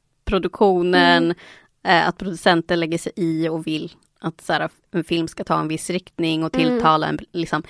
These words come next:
Speaker 1: en bredare publik som kan tänka sig vara intresserad av något som utspelar sig
Speaker 2: Mm.
Speaker 1: på ett universitet och har typ en vit publik i åtanke eller något.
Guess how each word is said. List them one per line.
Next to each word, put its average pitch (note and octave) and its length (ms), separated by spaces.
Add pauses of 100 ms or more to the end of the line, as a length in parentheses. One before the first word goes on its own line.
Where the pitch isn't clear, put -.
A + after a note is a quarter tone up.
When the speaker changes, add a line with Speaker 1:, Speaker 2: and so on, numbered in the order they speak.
(200)
Speaker 1:
en A3 200
bredare F#3+ 500
publik G3+ 460
som D#3+ 120
kan E3 80
tänka F3+ 220
sig D#3+ 100
vara - 20
intresserad F3+ 520
av - 60
något - 280
som D#3+ 100
utspelar - 260
sig A#3+ 120
Speaker 2:
Mm. - 100
Speaker 1:
på - 80
ett - 60
universitet F#3 580
och - 160
har D3+ 280 (200)
typ - 240 (300)
en G3+ 100
vit D#3 160
publik F3+ 380
i G3 40
åtanke F#3+ 420
eller C#3+ 140
något. - 180